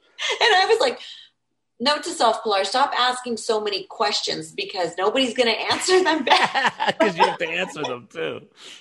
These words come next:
Speaker 2: Like, "How are you feeling?" "I feel good." You just do different
Speaker 1: Yeah.
Speaker 2: voices and stuff. But it's kinda like, isn't it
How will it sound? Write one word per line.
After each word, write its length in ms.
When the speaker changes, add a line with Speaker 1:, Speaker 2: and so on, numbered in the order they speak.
Speaker 2:
Like, 180
"How 140
are 60
you 140
feeling?" 300
"I 80
feel 240
good." 300
You 140
just 300
do 140
different 380
Speaker 1:
Yeah. 100
Speaker 2:
voices 320
and 120
stuff. 300
But 220
it's 200
kinda 440
like, 240
isn't 300
it 180